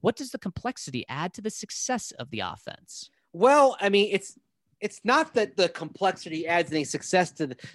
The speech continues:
Speaker 2: to the offense. What it does is, though, is that it just takes something off of the, the plate of players other than a quarterback. So when, when you've got the, you know, when you've got the play call coming in, in, in the West Coast style,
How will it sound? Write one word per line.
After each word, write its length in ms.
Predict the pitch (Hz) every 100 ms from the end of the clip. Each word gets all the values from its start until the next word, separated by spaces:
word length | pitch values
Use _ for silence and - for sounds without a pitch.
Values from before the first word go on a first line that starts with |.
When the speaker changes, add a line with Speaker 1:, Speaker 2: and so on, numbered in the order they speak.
| -
Speaker 2:
to 80 | 151
the 140 | 156
offense. 480 | 170 190 - 139 131
What 160 | 139 147
it 140 | 131
does 340 | 202 233 160
is, 240 | 151 135 117
though, 300 | 143 131 -
is 160 | 156 131
that 180 | 151 - _ _ _ -
it 180 | 190 -
just 340 | 196 - _
takes 500 | - 190 180 - -
something 640 | 175 165 156 160 147 127 113 _ _ _ _
off 320 | 151 147 147 147
of 200 | 123 117
the, 340 | 127 117 117
the 100 | 127
plate 460 | - - 151 135 -
of 220 | 131 117 _ _ _ -
players 380 | 160 143 135 - -
other 240 | 151 147
than 180 | 131 120
a 60 | 117
quarterback. 580 | - 147 123 113 107
So 380 | - 165 156 - _ - _
when, 400 | 139 165 165 135 _ _ _ _ _ _ _ _ _ _ _ _ _ -
when 180 | 170 175
you've 280 | 208 143 -
got 360 | 175 170 -
the, 300 | 147 139 131
you 80 | 147
know, 100 | 151
when 220 | 139 151
you've 140 | 156 147
got 160 | 190
the 80 | -
play 220 | - 160
call 280 | 151 139 120
coming 360 | - 135 127 123
in, 260 | 120 113
in, 180 | 117 120
in 140 | 123 131
the 80 | 123
West 320 | 135 131 -
Coast 240 | 127 120
style, 440 | - 127 117 104